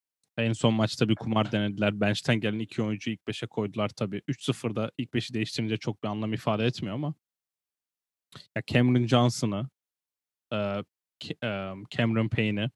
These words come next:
bench'ten getiriyorlar mesela Phoenix. Ve bu seviyede evet belki isim olarak çok göz boyayan kişiler değil bu adamlar ama oynadıkları, şu an o-, en azından oynadıkları seviye. Bence Cameron Payne zaten inanılmaz basketbol oynuyor.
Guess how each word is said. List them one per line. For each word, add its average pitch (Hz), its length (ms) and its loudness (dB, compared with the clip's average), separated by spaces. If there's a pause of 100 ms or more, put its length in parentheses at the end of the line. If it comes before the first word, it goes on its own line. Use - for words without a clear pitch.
(460)
bench'ten 110 460 4
getiriyorlar 98 560 -2
mesela 104 320 -6
Phoenix. - 520 -8 (380)
Ve 123 180 6 (480)
bu 123 200 4
seviyede 117 600 6 (300)
evet 104 280 0
belki 107 260 2
isim 123 240 0
olarak 113 280 4 (140)
çok 117 180 2 (180)
göz 113 240 2
boyayan 110 380 4
kişiler 107 460 2
değil 120 140 4
bu 120 100 4
adamlar 92 340 -2
ama 131 220 0 (400)
oynadıkları, 113 540 4
şu 147 200 8
an 139 100 8
o-, 107 220 2
en 117 100 0
azından 107 320 0
oynadıkları 104 420 0
seviye. 107 440 0 (140)
Bence 107 300 0
Cameron 107 340 0
Payne 110 180 2
zaten 107 280 0
inanılmaz 104 420 -2
basketbol 101 460 -6
oynuyor. 101 260 -6